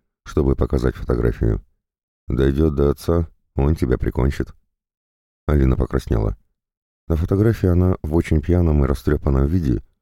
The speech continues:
тянулась губами к бутылке шампанского. Ее грудь была полностью обнажена, и, видно, девушка дошла до кондиции, когда забываются все нормы приличия.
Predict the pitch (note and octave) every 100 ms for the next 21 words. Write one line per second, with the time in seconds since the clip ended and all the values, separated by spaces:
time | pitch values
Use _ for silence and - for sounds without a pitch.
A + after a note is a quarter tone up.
0 | _ _ E2+ G2 G#2 E2 C#2 D2 E2 D#2+
1 | D#2 A#1 C2 C2+ C2 - B1+ C#2 A#1+ A1+
2 | - G1+ G1+ _ _ _ _ _ - B1+
3 | B1+ A#1 A#1 A1+ G1+ A#1 - - A1+ -
4 | A#1+ A1+ A#1 A#1 C2+ E2+ - _ _ _
5 | _ - D#2+ E2 E2 D2+ D#2+ D2+ - C#2
6 | C#2 C#2+ B1+ B1 B1+ D2 F#2 - G#1+ G#1
7 | - _ _ _ - F2 F2+ G#2 F2 E2+
8 | G2 G2 - G2 - D2+ D#2+ D#2 C#2+ C#2
9 | - G#1+ G#1 A1+ A1